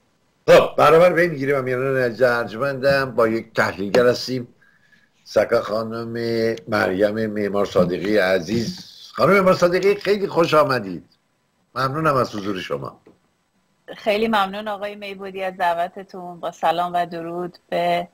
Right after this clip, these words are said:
Speaker 2: بینندگان عزیز شما.
Speaker 1: ممنون.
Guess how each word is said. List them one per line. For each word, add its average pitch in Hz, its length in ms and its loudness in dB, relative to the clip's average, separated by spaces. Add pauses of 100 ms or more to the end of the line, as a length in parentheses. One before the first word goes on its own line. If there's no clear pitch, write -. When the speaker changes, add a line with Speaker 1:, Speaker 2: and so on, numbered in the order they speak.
Speaker 2:
بینندگان 170 600 -2
عزیز 170 380 -2
شما. 190 300 -12 (840)
Speaker 1:
ممنون. 104 420 0